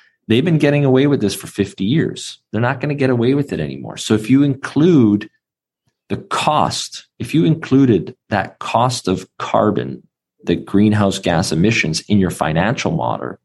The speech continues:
model, you would find that there's a totally different cash flow model than the others. Now, how can a company do? Well, the government's already stated that there's the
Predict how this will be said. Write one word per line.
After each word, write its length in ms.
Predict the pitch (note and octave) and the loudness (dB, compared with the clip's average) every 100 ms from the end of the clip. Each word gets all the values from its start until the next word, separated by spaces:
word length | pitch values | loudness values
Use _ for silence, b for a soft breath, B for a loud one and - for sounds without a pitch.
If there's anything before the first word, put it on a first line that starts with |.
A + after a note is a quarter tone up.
| _ _ - | _ _ -6
model, 440 | D2 C2+ D#2+ A2 B B B B | -2 -2 -4 -6 B B B B
you 260 | F#2 G2+ | 2 4
would 180 | B2+ C#3+ | 4 2
find 480 | - G#2+ F2+ F#2+ G2 | 0 0 2 2 2
that 200 | F#2 - | 2 2
there's 420 | F2 E2+ D#2+ - - | 2 4 2 -2 -2
a 80 | E2+ | -4
totally 420 | - G#2 G#2+ F#2 | -2 -2 2 2
different 600 | F2 F#2+ - F2 D#2+ - | 0 -2 0 0 -2 -6
cash 320 | - - D#2+ | -4 -2 -4
flow 260 | - F2 E2 | -2 0 2
model 360 | D2+ D#2 D#2 | 2 0 -2
than 160 | D#2 D#2 | -4 -4
the 140 | E2 | 0
others. 360 | A#2+ F2+ - - B B B - | 0 -2 -8 -18 B B B -4
Now, 280 | E2+ E2+ | 0 0
how 300 | E2+ F#2+ G2 | 0 2 0
can 180 | F#2+ A2 | 0 -2
a 60 | F#2 | -2
company 440 | - F2+ - E2 | -2 -4 -2 -2
do? 260 | D2 B1 G2 | 0 0 2
Well, 180 | C2 E2+ | 0 0
the 80 | |
government's 500 | F#2+ D2 E2 F2 F#2 | 0 -2 0 -2 -2
already 260 | - D#2+ E2 | -2 -2 -2
stated 400 | D#2 - D2+ F2 | -2 0 0 0
that 140 | D2+ | -2
there's 240 | D2 D#2 D2+ | -2 -6 -4
the 160 | C#2+ | -6